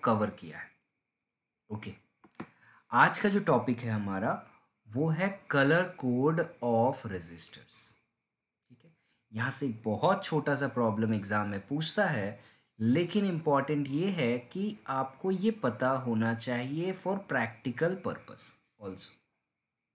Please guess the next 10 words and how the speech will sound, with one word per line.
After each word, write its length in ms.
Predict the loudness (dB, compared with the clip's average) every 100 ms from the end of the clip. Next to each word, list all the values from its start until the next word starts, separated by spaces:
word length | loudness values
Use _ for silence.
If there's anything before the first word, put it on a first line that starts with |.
| _ _ _ _ -12
ठीक 120 | -4
है 60 | -2
ना? 100 | -4 -10 _ _ _ _ _ _
तो 140 | -8 -2
इसको 300 | 0 0 2
पढ़ाने 420 | 4 4 4 2
से 120 | 0
पहले 280 | 0 2 2
मैं 140 | 2 2
आपको 460 | 2 0 -4 -4